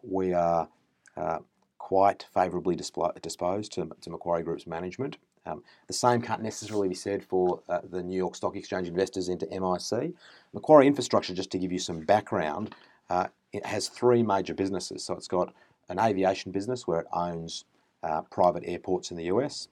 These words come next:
It owns energy distribution assets in Hawaii, and it owns another business called I M double T, which is largely, um, fuel storage. Uh, uh, a fair bit of that is in and around New York,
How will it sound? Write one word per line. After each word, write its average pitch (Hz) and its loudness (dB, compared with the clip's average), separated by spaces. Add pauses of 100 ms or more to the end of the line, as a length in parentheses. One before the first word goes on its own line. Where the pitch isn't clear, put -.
(120)
It - -10
owns 92 -2 (140)
energy 101 -2
distribution 95 -2
assets - -4 (260)
in 90 -8
Hawaii, 101 4 (540)
and 107 -2
it 107 2
owns 123 8
another 110 6
business 95 0
called 90 0 (120)
I 101 8
M 92 0
double 82 2
T, 90 -2
which 80 -6
is 80 -6 (320)
largely, 90 0
um, 80 -6 (140)
fuel 101 -2
storage. 90 -2 (180)
Uh, 82 -2 (440)
uh, 78 -4 (120)
a - -14
fair 90 -2
bit 85 -2
of 78 -4
that 85 0
is 80 -8
in 87 -4
and 85 -6
around 82 -6
New 78 -8
York, 95 0